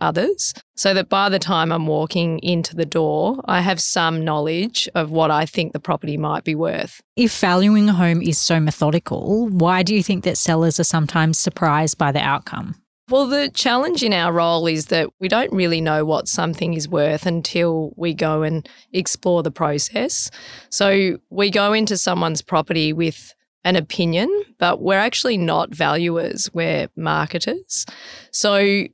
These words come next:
Speaker 1: it's a real unknown because you can have all the data points there, but every home is different. So there's no two homes that are the same unless you're selling a near on identical apartment. But if you're selling a single fronted period house or a double fronted period house,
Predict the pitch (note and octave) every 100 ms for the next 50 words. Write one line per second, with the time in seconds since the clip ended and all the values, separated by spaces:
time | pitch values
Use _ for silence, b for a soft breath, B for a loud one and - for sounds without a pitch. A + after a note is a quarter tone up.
0 | - G3+ A3+ G#3 A3 B3 A#3 F#3 F3 E3+
1 | E3 F3+ G#3 E3+ F3+ F#3+ E3 G#3 G#3 G3
2 | E3+ D#3 D3+ D#3 E3+ - E3 E3 - -
3 | E3 D3+ - - - F#3+ F#3 G3+ G3+ G#3+
4 | G3+ E3 E3 D#3+ E3 D#3+ E3 D3+ E3 D#3
5 | E3 E3+ - E3+ E3 E3 F3 E3+ E3+ E3
6 | D#3+ D#3+ D#3+ D#3+ - D#3+ E3 - - D3+
7 | D#3+ E3 F#3 G3+ G3 F#3 - D#3+ D#3 D#3+
8 | E3 E3 E3 E3 D#3+ - E3+ D#3 E3+ D#3
9 | - E3 D#3+ - E3 E3 B3 F#4 b b
10 | b b E3+ G3 G#3 - A#3 A#3 G3+ F3
11 | F#3 E3 D#3+ - E3 D#3+ E3 - F3 D#3
12 | D3+ D3 D#3+ E3 E3+ E3+ D#3+ D3+ D#3 E3
13 | - E3 D#3 D#3 - E3 D#3+ D#3+ D#3+ G3+
14 | D#4